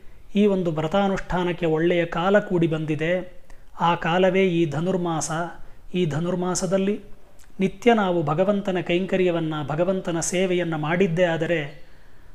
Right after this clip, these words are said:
ಅವನ ಒಂದು ಸಾಯುಜ್ಯವು ನಮಗೆ ಶತಸಿದ್ಧ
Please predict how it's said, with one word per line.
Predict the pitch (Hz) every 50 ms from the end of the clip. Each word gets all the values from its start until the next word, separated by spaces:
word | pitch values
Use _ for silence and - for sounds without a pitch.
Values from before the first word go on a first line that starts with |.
| - - - - - -
ಅವನ | - 147 165 175 185
ಒಂದು | 180 175 175 180 165 165
ಸಾಯುಜ್ಯವು | - - 165 156 170 190 202 202 165 156 165 185 180 180
ನಮಗೆ | 175 165 165 151 151
ಶತಸಿದ್ಧ | 139 - 160 147 - 185 - - - 180 156 151 147